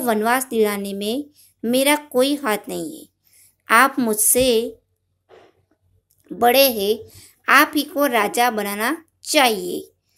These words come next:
મેં આપકો લેને આયા હું, આપ સબ અયોધ્યા ચલીએ, ઇન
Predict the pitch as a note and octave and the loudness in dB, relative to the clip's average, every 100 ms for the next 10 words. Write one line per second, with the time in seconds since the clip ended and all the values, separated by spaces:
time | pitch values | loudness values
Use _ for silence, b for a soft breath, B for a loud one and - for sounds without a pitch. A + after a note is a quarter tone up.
0 | b b b - A#3 C4+ D#4 D#4+ - A3 | b b b -8 -2 2 2 0 -4 -4
1 | - - C#4 B3 A#3+ A#3+ _ _ _ _ | -4 -4 2 2 0 -6 _ _ _ _
2 | A#3 A3+ B3 C#4+ C#4+ F#3+ F3 A#3 - _ | 0 4 4 4 -2 -4 -6 -10 -16 _
3 | _ _ _ _ _ A3+ C#4 - - B3 | _ _ _ _ _ 2 2 2 2 2
4 | C4+ C4 _ G#3+ G#3 A#3 C#4 B3+ - F3+ | 0 -6 _ 0 0 0 -2 -2 -4 -8
5 | F3+ D#3+ - _ _ _ _ _ _ _ | -10 -12 -16 _ _ _ _ _ _ _
6 | _ _ _ - D4 | _ _ _ -4 2